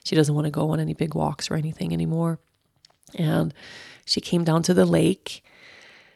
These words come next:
and she was so, I, I even have a video of it because she was acting so beautifully strange.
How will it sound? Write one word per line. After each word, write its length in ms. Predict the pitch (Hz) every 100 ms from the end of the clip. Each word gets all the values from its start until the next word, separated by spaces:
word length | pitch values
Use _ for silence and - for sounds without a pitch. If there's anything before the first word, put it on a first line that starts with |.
| _
and 240 | - 170 180
she 140 | 190
was 160 | 185 175
so, 800 | - 220 208 226 226 220 208 - -
I, 180 | 175 185
I 100 | 208
even 180 | 226 214
have 160 | 185 190
a 60 |
video 500 | 185 175 226 214 190
of 180 | 170 165
it 200 | 151 -
because 300 | 190 - 165
she 120 | -
was 180 | 190 180
acting 500 | - 180 - 220 180
so 520 | 175 - 208 214 226 -
beautifully 800 | - 196 220 226 202 - 190 175
strange. 720 | 170 - 190 156 151 - -